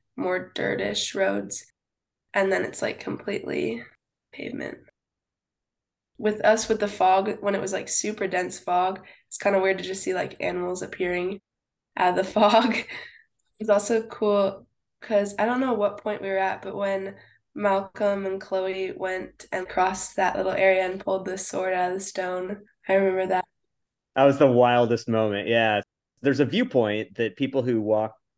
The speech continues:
Speaker 2: this route in clear weather will enjoy, where the Virgin is perched on the rocks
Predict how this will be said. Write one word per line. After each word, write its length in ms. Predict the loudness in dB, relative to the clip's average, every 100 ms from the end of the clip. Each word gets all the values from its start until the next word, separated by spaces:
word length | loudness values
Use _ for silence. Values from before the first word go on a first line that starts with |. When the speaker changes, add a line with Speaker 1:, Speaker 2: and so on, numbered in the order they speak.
| -16
Speaker 2:
this 200 | -16 -12
route 300 | -8 -8 -8 -4
in 460 | -2 -2 -4 -8 _ _
clear 420 | -8 0 2 4
weather 420 | 4 2 0 -2
will 200 | -2 -2
enjoy, 640 | -4 -6 -4 -2 0 -2 -4 -10 _ _ _
where 260 | 2 4 4
the 400 | 4 4 4 2
Virgin 560 | 0 -2 -2 -4 -6 -10 -6
is 220 | -6 -6
perched 480 | -10 -4 -4 -2 -2
on 100 | -2
the 80 |
rocks 680 | -2 -4 -4 -6 -14 -16 -18